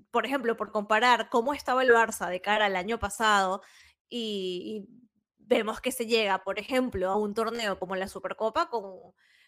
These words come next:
con dos jugadores que son fundamentales para el equipo, para el funcionamiento y que no se va a contar con ellos. Entonces, em, lo decías al inicio,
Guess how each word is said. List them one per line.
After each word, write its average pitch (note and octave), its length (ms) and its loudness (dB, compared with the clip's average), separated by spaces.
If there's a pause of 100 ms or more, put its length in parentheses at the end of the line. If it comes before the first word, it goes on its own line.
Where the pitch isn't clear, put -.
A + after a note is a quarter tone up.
(100)
con A3 300 -2
dos G#3 140 0
jugadores A3+ 720 2
que A3 120 -12
son G#3 360 -8
fundamentales A#3 720 -2
para B3 160 0
el G#3+ 80 -2
equipo, A#3 420 -4
para G3 140 0
el F#3+ 100 -8
funcionamiento G#3+ 880 -4 (120)
y B3 120 -4
que G3 140 -6
no F#3 120 -10
se D4 180 -2
va E4+ 100 4
a G#3+ 80 0
contar F#3 320 -4
con G3+ 160 -2
ellos. B3 320 0
Entonces, G#3+ 580 -6 (640)
em, F#3 640 -2 (540)
lo A3+ 140 4
decías A3 320 2
al E4 80 0
inicio, A3 680 -2